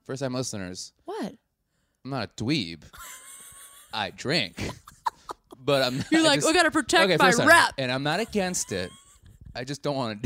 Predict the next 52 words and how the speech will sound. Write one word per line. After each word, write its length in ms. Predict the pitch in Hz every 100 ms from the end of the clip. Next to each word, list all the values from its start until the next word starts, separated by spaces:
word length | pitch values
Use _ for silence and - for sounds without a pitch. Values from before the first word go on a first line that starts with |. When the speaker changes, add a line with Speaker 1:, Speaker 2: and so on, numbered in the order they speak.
| -
Speaker 1:
do 80 | -
it. 120 | - - _ _ _ _ - - - 320 -
Speaker 2:
I 180 | 247
love 220 | 233 226 196
it. 60 | -
Always 280 | 247 320
Speaker 1:
Yeah. 120 | 269 -
Speaker 2:
protecting 440 | - 302 - 277
your 160 | 254 233
rep, 340 | 233 240 -
Jonah. 300 | - 175 170
Speaker 1:
Yeah, 180 | 156 170
yeah. 80 | 113
Speaker 2:
Always 260 | 202 226
protecting 300 | - 226 220 -
Speaker 1:
Yeah, 100 | 117
Speaker 2:
your 40 | 226
Speaker 1:
yeah. 60 |
Speaker 2:
sweet, 180 | 233 220
Speaker 1:
I'm 80 | 110
not 180 | 151 156
Speaker 2:
cool 80 | 165
Speaker 1:
about 80 | 196
Speaker 2:
rep. 120 | 180
Speaker 1:
clean 240 | 196 180
lifestyle. 720 | 160 160 160 - 92 85 76 -
Speaker 2:
Mm-hmm. 340 | 214 208 202 196
Speaker 1:
I'm 80 |
totally 520 | 190 196 180 165 156 135
for 460 | - - 151 143
non-clean 600 | 131 123 113 - 135 117
lifestyle. 260 | 113 113 214
Speaker 2:
Yeah, 240 | 214 165 -
you're 160 | 214 254
like, 240 | 220 196
"Destroy 380 | - 208 - 294
your 220 | 330 349
liver, 440 | 320 233 175 170 160
but 140 | 180
Speaker 1:
Yeah. 80 | 120
Speaker 2:
not, 180 | 202 202
like, 200 | 185 185
your 80 | 190
cocaine 460 | 208 170 175 151
nose." 420 | 147 107 - - - -
Speaker 1:
If 140 | 143
you 80 | 160
wanna 180 | 170 151
do 140 | 160
that, 160 | 170 156
that's 180 | 117 -
cool. 480 | - 123 80 -